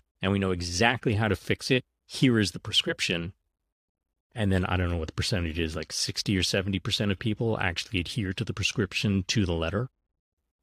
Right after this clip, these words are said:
And so when you look at the efficacy of these prescriptions and you say, "Oh, it's so much lower than we thought it would be," it's 'cause people aren't actually following what was prescribed. And that is a very difficult thing to do. Um,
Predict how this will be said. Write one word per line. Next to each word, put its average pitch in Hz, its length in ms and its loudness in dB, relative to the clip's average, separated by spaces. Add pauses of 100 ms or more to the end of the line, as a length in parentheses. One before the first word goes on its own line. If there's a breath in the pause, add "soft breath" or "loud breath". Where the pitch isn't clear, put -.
(260)
And 104 140 2
so 98 240 4
when 95 300 2
you 95 100 2
look 95 220 0
at 101 80 -2
the 107 160 -4
efficacy 113 580 2
of 90 60 2
these 92 160 0
prescriptions 107 680 0
and 95 120 2
you - 20 2
say, - 160 -2
"Oh, 156 120 2
it's 98 120 -2
so 143 80 -2
much 113 160 -2
lower 117 160 4
than 101 140 2
we 92 60 2
thought 139 200 2
it 135 40 2
would 98 80 2
be," 95 100 0
it's 90 120 -2
'cause 107 160 0
people 117 240 2
aren't 98 160 2
actually 90 300 -2
following 92 880 2
what 98 160 -4
was 92 100 -4
prescribed. 98 760 -4 (240)
And 107 160 -2
that 107 240 2
is 170 140 2
a 165 80 4
very 107 420 4 (100)
difficult 101 480 -2 (100)
thing 92 380 -2
to - 100 -6
do. 82 480 -2 (600)
Um, 87 540 0